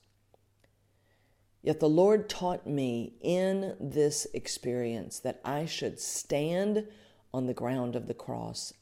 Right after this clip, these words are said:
and praise him. At times my spirit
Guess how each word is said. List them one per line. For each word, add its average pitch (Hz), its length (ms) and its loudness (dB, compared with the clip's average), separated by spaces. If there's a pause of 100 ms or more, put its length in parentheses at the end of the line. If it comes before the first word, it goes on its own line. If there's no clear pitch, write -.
(100)
and 127 260 -6
praise 123 600 -2
him. 71 380 -12 (1080)
At - 220 -6
times 151 600 0
my 117 160 -4
spirit 143 760 0